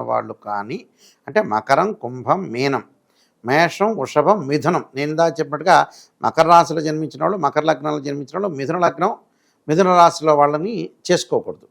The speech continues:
అలానే మీనరాశిలో జన్మించిన వాళ్ళు కానీ, మీన లగ్నంలో జన్మించిన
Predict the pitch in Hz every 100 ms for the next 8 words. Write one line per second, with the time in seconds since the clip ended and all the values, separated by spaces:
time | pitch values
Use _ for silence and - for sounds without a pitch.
0 | _ _ _ _ _ _ _ 117 185 247
1 | 160 156 214 233 233 - 220 208 196 196
2 | 196 190 190 185 180 180 196 151 170 175
3 | 156 170 165 160 156 156 151 143